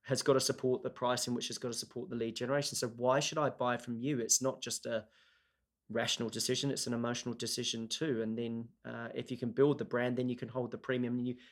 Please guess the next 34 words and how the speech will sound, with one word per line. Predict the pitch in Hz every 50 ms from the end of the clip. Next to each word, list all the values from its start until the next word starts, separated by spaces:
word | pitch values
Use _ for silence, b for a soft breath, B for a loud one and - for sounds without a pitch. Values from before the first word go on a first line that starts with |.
| B B B
you | 135 127
get | - 147 147 147
yourself | 135 117 - - 135 123 -
away | 123 120 127 123 123
from | - 127 123
that | 120 123 123
commodity | - - 127 117 123 139 156 151 - 135 117
trap. | - - 120 113 113 - -
But | 143
it's | 147 147 -
really, | 135 135 139 147 147 139
really | 135 127 123
hard | 123 139 160 170 131 110 113 110
because | - 127 - 127 123 - - B B B B B B B B
farmers | - 131 135 139 135 127 -
are | 135
in | 127
a | 120
commodity | - 135 131 131 127 120 120
mi-, | 127 139 165 - -
mindset. | 135 139 147 170 185 185 - 123 107 - - -
"Give | 143 135
me | 139 135
this | 139 135
generic | - - 135 123 127 127 127 123 -
chemical, | - 143 135 139 143 135 - - 117 117 120 120 b b b b b b -
give | 143 139 135
me | 135 127
this | 113 123 117 - -
seed, | - 139 127 127 120 -
give | - 135 127 127
me | 123
this | 113 117 110 -
fert." | - - - 147 139 120 113 107 - -